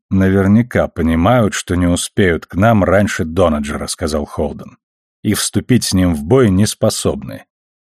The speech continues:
Так что не могу предположить, что у них на уме". Амос разлил всем остатки текилы и поднял свою чашку в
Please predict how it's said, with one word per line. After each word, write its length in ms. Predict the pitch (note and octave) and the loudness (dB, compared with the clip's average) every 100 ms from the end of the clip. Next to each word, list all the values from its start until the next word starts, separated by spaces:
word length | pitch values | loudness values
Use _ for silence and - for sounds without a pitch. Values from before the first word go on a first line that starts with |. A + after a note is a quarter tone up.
| _ _ | _ _
Так 200 | A#2 A#2+ | -2 -2
что 440 | - - A#2 A2+ - _ | -4 0 2 2 -4 _
не 240 | G2 A#2 D#3 | 0 4 4
могу 300 | F3 C#3 G2 | 4 2 0
предположить, 680 | - E2 - F2 E2+ A2+ A#2+ | -2 -6 -2 0 2 2 0
что 380 | - - A#2 - | -4 -2 -2 -2
у 80 | F#2+ | -2
них 260 | E2+ E2+ | -2 -2
на 200 | G#2 F2 | 0 0
уме". 340 | E2 D2+ D2 - _ _ _ _ _ _ _ _ - | 2 0 -2 -10 _ _ _ _ _ _ _ _ 0
Амос 520 | C3 D3+ C#3+ - - | 2 2 0 -4 -2
разлил 480 | G#2+ A2+ A2+ C3+ A2+ | 2 4 4 2 2
всем 320 | - A#2 G#2+ | 2 2 2
остатки 500 | G#2 - G#2+ F2+ - | 0 -2 -2 -2 -4
текилы 560 | - E2+ - D#3+ D#3+ D3 | -6 -8 -2 2 4 2
и 200 | - G#2+ | 0 -4
поднял 460 | - E3+ E3+ E3+ E3+ | 0 0 2 2 0
свою 320 | - G#2 F#2+ | 2 2 2
чашку 480 | - G#2+ - - | 0 0 0 -6
в 120 | G#2 | -10